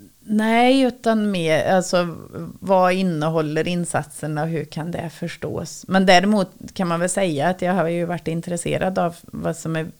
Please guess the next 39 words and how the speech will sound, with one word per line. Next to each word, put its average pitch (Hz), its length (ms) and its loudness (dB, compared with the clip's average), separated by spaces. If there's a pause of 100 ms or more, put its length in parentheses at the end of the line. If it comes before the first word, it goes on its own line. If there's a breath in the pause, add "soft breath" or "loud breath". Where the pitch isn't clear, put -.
(160)
är 165 120 -6
viktigt, 208 600 -4
som 180 140 -4
exempelvis 165 500 -4
det 165 80 0
här 170 80 0
med 147 180 -4
självbestämmande 160 1120 -2
i, 165 340 -2 (220)
i - 160 -10
under 165 320 2
dag-, 175 360 2 (300)
under 185 320 4
dagarna, 185 520 6
liksom, 156 340 0
att 156 140 -2
det 160 60 0
är 160 40 2
viktigt 156 520 -6
att 147 100 -2 (480 loud breath)
ku-, 170 140 -2
ku-, 139 340 -4
få, 147 460 0 (120)
om 170 100 -2
man 170 140 0
nu 160 320 -2 (100)
får 175 100 -2
tillgång 175 540 2
till 214 240 0
en 214 140 4
miljö, 151 420 4
att 156 140 -2
man 151 160 -2
själv 151 280 -2
kan 160 220 -8
känna 160 360 -4
att 160 140 -10
man 151 160 -4
kan 165 360 -6